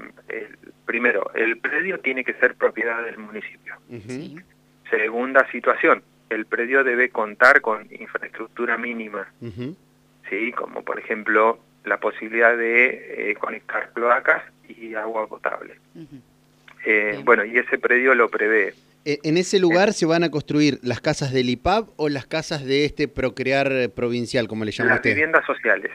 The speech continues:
Speaker 2: Ahí se van a construir las del ipab.
Speaker 1: Del grupo, del total de setenta viviendas, cuarenta se van a construir ahí, que son las viviendas sociales.
Speaker 2: Ujú.
Speaker 3: Ujú.
Speaker 2: ¿Y la,
Speaker 1: ¿Sí?
Speaker 2: el, el resto de las treinta?
Speaker 1: Nosotros estamos, eh, trabajando con el ipab, comenzamos hoy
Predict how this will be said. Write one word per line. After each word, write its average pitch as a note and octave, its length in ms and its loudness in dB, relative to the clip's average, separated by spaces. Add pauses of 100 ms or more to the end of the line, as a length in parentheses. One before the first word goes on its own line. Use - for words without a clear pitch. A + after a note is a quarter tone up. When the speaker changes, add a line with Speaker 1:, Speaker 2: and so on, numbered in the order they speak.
(300)
Speaker 2:
Ahí C3+ 180 0
se F3+ 120 -4
van F3 140 2
a D#3 60 0
construir D3 320 -2
las C#3+ 80 0
del C#3 100 2
ipab. C3 240 4
Speaker 1:
Del A#2+ 120 0
grupo, D3 440 6
del A#2+ 300 2
total F3+ 380 6
de D#3 140 0
setenta D#3 360 2
viviendas, E3 480 0
cuarenta D3+ 520 6
se - 80 -6
van C3+ 120 0
a C3+ 40 0
construir C3 360 -4
ahí, D3+ 160 -2
que C#3+ 120 -2
son C3+ 140 -6
las A#2 120 -2
viviendas A#2 420 -4
sociales. - 420 -8
Speaker 2:
Ujú. B2+ 220 -10
Speaker 3:
Ujú. D#3 260 -8 (400)
Speaker 2:
¿Y C#3 120 0
la, C3 100 4
Speaker 1:
¿Sí? C3+ 160 0
Speaker 2:
el, C#3 180 0
el C3 140 0
resto D#3 260 0
de E3 80 2
las C3 160 -2
treinta? E3 460 0 (760)
Speaker 1:
Nosotros B2+ 520 2
estamos, C3+ 400 4 (160)
eh, A2 640 -2
trabajando A#2+ 500 2
con C3 140 -2
el C3+ 100 -2
ipab, D#3+ 300 4 (120)
comenzamos A#2 600 0 (500)
hoy D3 320 4